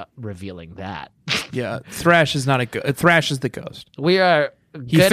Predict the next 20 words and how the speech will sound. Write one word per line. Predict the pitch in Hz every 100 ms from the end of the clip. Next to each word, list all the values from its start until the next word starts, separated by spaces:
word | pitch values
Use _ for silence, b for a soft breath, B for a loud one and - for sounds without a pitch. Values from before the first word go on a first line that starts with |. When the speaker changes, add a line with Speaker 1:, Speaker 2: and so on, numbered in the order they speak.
| 202
Speaker 2:
faked | 185
his | 180
Speaker 1:
many | 196
Speaker 2:
own | 147
Speaker 1:
ways, | 143
Speaker 2:
death. | 123 113 - - 113
Speaker 1:
but | 135
we | 131 135
are | 127
not | 143 151 139
great | 139 127
expositors | 120 120 - 127 120 117 - 101 95 -
of | - 110 113
these | 113 101
books. | - 110 123 - - _ _
Speaker 2:
Fakes | - 202 -
his | 220 196
own | 190
death. | 160 131 127 117
Speaker 1:
Yeah. | 135 113